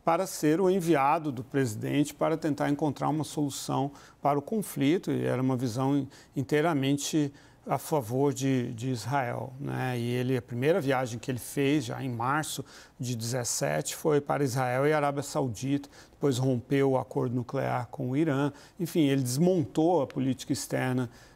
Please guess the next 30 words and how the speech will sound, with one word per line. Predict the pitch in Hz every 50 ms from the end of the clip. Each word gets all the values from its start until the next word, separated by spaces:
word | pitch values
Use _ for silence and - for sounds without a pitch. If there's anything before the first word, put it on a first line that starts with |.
| - -
eh, | 147 135 131
do | 123 113 127 131 127
Barack | 117 123 127 131 131 127 - -
Obama | 143 127 117 127 127 131 131 127
para, | 120 - - 131 127 123 127 127 123 123 127 127 -
para | - 131 127 127
o | 123 123
Oriente | 127 123 123 127 127 127 - - 147
Médio, | 131 123 127 131 143 131 - - - - - _
que | - 147
não | 139 135 131
era | 135 139 135
uma | 135 127 117
política | - - 131 120 113 - - -
perfeita, | 113 - 131 120 - - - 143 156 160 - -
tinha | - - - 131 123
suas | - - 131 120 -
falhas | - - 143 135 131 131 127 123 117 -
também, | - - 127 120 120 131 143 160 160 160 - - - - - -
mas, | 143 139 135 131 135 131 123 113
enfim, | 135 127 - - 135 127 120 120 120
esse, | 117 - - - 185 175 185
esse | 139 - - -
jogo | 127 110 127 139 147 143 127
que | - - - 139
ele | 127
armou | 131 127 123 120 123 123 120 113
com, | - - 151 135 123 113 - - - - - - _ -
ele, | 147 139 131 123 113 120 165 - 233 214
eh, | 151